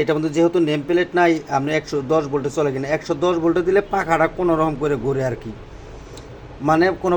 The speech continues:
বাতাসের কোনো ই সেন্স নাই, পাখাটা কোনো রকম করে। তাতে টু টোয়েন্টি ভোল্টে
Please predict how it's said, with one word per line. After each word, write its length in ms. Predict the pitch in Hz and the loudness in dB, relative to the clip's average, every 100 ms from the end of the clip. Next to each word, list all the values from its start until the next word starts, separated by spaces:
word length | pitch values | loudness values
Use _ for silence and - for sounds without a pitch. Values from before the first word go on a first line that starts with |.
| 165 | 2
বাতাসের 400 | 180 185 170 170 170 | 2 2 0 -2 2
কোনো 160 | 175 175 170 175 | 4 4 4 2
ই 20 | 170 - | 0 2
সেন্স 240 | 160 151 - 147 | 2 2 0 0
নাই, 120 | 139 147 - | 0 -2 -4
পাখাটা 320 | 175 160 151 | -4 0 0
কোনো 180 | 147 151 147 | 0 0 0
রকম 140 | 151 139 | 0 0
করে। 140 | 147 160 | 0 0
তাতে 160 | 156 143 143 | 0 -4 -4
টু 80 | 151 | -2
টোয়েন্টি 260 | 156 156 156 147 | 0 0 0 0
ভোল্টে 240 | 156 170 | 0 0